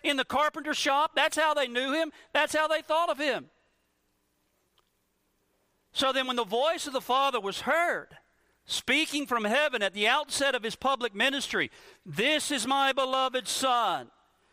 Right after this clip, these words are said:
in whom I am well pleased." W-, with what about Jesus was the Father well pleased? Not at that point with his miracles, because he hadn't performed any miracles yet.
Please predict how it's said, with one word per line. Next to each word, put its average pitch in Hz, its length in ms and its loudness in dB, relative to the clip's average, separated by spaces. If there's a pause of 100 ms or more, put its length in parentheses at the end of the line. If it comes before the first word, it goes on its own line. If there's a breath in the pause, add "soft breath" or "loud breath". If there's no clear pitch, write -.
(220 soft breath)
in 202 220 4
whom 233 500 -2
I 202 240 2
am 180 160 -4
well 190 320 0
pleased." 156 500 -4 (400 loud breath)
W-, 139 280 -14 (200)
with 190 240 -2
what 170 680 -4 (220)
about 165 400 0
Jesus 135 680 -6 (200)
was 147 140 -2
the 127 100 -8
Father 131 520 -2 (200)
well 123 240 0
pleased? 143 560 -10 (1700)
Not 156 240 2
at 208 80 -8
that - 220 0
point 165 200 -2
with 139 100 -12
his 127 120 -8
miracles, 143 560 -2
because 139 460 -4 (340 soft breath)
he 123 120 -6
hadn't 139 180 2
performed 180 440 -2
any 151 140 -4
miracles 127 460 -4
yet. 110 240 -4